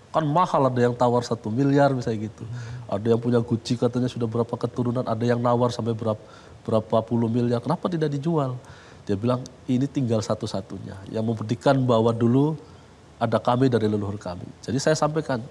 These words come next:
Speaker 1: ke depan hutan pun akan seperti itu. Hutan yang dulunya kita, kita merasa punya banyak,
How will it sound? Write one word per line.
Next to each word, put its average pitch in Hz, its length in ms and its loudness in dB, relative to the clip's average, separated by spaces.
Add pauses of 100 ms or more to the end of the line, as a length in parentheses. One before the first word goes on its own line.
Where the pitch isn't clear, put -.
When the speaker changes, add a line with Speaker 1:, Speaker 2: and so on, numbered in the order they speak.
Speaker 1:
ke 143 160 -4
depan 131 320 0
hutan 147 320 2
pun - 160 -6
akan 190 160 -2
seperti 147 400 -4
itu. - 200 -10 (800)
Hutan 165 400 0
yang 147 160 4
dulunya 135 320 6
kita, 147 240 4 (480)
kita 254 160 2
merasa 240 220 4
punya 190 180 4
banyak, 120 400 2